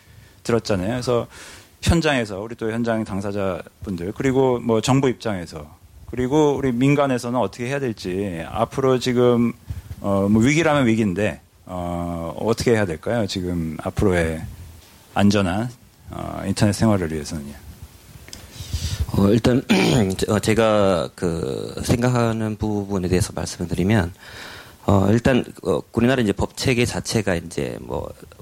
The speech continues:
Speaker 2: 어, 저도 이제 법을 정확하게 잘 모르지만 뭐 사-, 사전 규제, 뭐 사후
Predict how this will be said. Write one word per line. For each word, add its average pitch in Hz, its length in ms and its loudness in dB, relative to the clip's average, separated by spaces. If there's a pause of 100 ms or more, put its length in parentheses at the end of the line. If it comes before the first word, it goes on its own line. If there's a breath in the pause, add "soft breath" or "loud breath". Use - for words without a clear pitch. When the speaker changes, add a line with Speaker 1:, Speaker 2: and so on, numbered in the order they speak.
(120)
Speaker 2:
어, 76 100 -10 (540)
저도 104 180 4
이제 87 120 -2
법을 143 320 4
정확하게 110 420 2
잘 95 140 -6
모르지만 82 500 -6
뭐 - 80 -10
사-, - 260 -4
사전 170 540 0
규제, 139 360 -2
뭐 101 80 -8
사후 127 680 -4